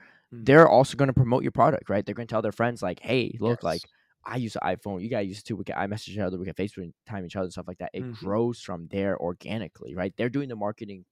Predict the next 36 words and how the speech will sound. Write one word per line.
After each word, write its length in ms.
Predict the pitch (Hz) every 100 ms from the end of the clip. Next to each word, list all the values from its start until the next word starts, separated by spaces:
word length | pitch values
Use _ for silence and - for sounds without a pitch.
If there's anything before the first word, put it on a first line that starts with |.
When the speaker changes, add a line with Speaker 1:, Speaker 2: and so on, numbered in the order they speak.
| -
Speaker 2:
for 260 | 117 165
you. 260 | 147 - - _ _ _ _
If 100 | -
you 140 | 123 151
have 100 | 156
Speaker 1:
Yes. 120 | 143
Speaker 2:
a 40 |
thousand 380 | - 107 143 143
players 320 | - 135 135 -
that 220 | 113 90
love 540 | 104 110 120 120 127
Pokemon 440 | 131 123 123 113 -
Go, 300 | 104 135 143 _ -
of 100 | 175
course 240 | - 226
they're 80 | -
gonna 80 | 147
tell 160 | 117 104
their 80 |
friends 240 | 95 95 87
to 60 |
play, 240 | - 69 55
right? 100 | 92
Of 100 | -
course 200 | 165 -
they're 60 |
gonna 80 | 139
get 140 | 117 -
their 100 | 107
family 340 | 101 98 101
to 100 | 101
play, 240 | - 95
their 140 | 95 90
friends, 500 | - 90 85 92 -
their 140 | 90
partners, 580 | - 92 95 95 98 -